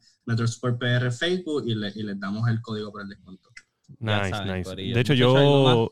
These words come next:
Speaker 3: hice research de, de... De, lo-, de los ganadores, busqué los streams, vi par de streams,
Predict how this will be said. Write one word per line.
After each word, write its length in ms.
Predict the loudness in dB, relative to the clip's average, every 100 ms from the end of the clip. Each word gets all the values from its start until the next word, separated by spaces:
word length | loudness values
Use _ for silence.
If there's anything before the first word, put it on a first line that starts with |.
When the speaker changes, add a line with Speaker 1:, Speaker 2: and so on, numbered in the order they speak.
| -4
Speaker 3:
hice 260 | -4 -2
research 440 | -2 -2 0 -2 -2
de, 400 | -2 -2 0 -2
de... 440 | -2 -2 -2 -4 -8 -18 -14
De, 200 | -6 -2
lo-, 260 | 0 0 -2
de 120 | -4
los 220 | -4 -4
ganadores, 540 | -4 -2 0 0 0 -2
busqué 380 | -2 -4 -4 -4
los 140 | -2 -4
streams, 400 | -6 -4 -2 -2
vi 120 | -2
par 140 | -2
de 100 | -4
streams, 440 | -6 -6 -2 -2